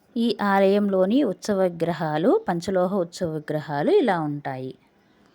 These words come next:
మనం ఏ కార్యం తలపెట్టినా ఆ పనిలో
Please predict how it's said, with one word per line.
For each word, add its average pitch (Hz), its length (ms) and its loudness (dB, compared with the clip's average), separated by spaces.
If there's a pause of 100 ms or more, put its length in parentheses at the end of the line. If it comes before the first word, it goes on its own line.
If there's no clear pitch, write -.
(360)
మనం 226 360 4
ఏ 226 200 6
కార్యం 226 540 4
తలపెట్టినా 202 720 0 (180)
ఆ 196 140 0
పనిలో 208 540 2